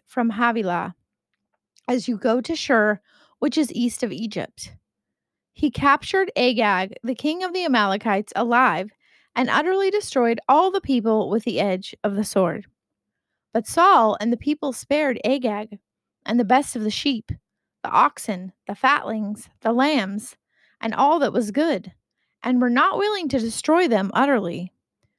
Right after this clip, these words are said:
But everything despised and worthless, that they utterly destroyed. What was Saul supposed to do? What did Saul do that wasn't quite right?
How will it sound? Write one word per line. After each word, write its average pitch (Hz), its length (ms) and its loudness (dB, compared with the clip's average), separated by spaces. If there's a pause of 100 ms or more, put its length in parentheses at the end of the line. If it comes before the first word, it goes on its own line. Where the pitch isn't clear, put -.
(420)
But 226 120 4
everything 381 440 2
despised 359 600 4
and 269 200 2
worthless, - 680 -2 (340)
that 254 420 2 (100)
they 254 180 -2
utterly 240 380 0
destroyed. 214 560 -8 (2750)
What 262 280 2
was 453 120 -2
Saul 247 340 4
supposed 196 500 -6
to 233 100 -6
do? 247 380 -2 (2250)
What 277 300 2
did 370 180 2
Saul 294 320 4
do 233 440 0
that 196 200 0
wasn't 226 460 2
quite 214 260 2
right? 277 320 0